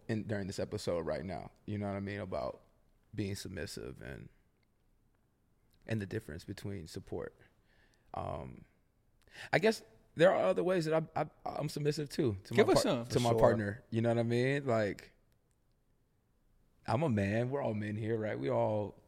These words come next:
Speaker 1: would love, um, for your woman to bring you something to eat,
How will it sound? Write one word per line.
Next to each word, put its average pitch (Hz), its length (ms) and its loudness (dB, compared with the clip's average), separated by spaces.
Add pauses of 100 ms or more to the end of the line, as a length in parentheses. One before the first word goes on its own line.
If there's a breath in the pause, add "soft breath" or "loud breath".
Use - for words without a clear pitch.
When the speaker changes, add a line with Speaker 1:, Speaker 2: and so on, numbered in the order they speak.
Speaker 1:
would 104 180 -2
love, 101 460 -2 (840)
um, 73 640 -6 (2250)
for 104 160 -4
your 95 160 -2
woman 95 240 -6
to - 100 -20
bring 92 260 -10
you 92 140 -10
something 92 320 -8
to - 60 -14
eat, 98 280 -8